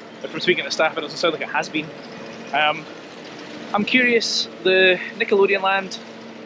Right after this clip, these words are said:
launched in twenty eleven, and I think at the time it was thought to have a ten-year lease. That would have been twenty twenty-one, and we still have it. I don't know if they've had, they must have had an extension because it's still there. They haven't done Slime Fest lately.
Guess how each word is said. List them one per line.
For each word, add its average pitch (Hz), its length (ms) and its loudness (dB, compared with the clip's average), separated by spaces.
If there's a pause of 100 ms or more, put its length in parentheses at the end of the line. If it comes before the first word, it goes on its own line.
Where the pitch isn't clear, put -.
(560)
launched 185 440 2
in 180 180 0
twenty 202 300 0
eleven, 202 580 4
and 156 100 0
I 170 40 2
think 330 180 -4
at 233 60 0
the 202 40 -2
time 233 220 2
it 190 80 0
was 165 180 0
thought 190 220 2
to 170 80 -8
have 160 320 2 (160)
a 143 380 4 (120)
ten-year 180 380 4
lease. - 380 2 (600)
That 170 80 4
would 160 100 6
have 151 60 4
been 147 160 2
twenty 165 200 4
twenty-one, 185 360 2
and 165 200 0
we 151 100 0
still 143 200 -2
have 165 200 2
it. - 80 2 (560)
I 147 60 2
don't 170 120 0
know 160 60 2
if 151 80 -6
they've 160 100 -2
had, 165 200 0
they 156 40 -8
must 143 200 -2
have 165 80 -6
had 165 100 4
an 165 80 -4
extension 214 420 0
because 180 220 -8
it's - 80 0
still 185 260 4
there. 190 280 4 (460)
They 190 60 8
haven't 196 320 0
done 190 180 2
Slime 226 340 2
Fest 220 340 0
lately. 208 540 2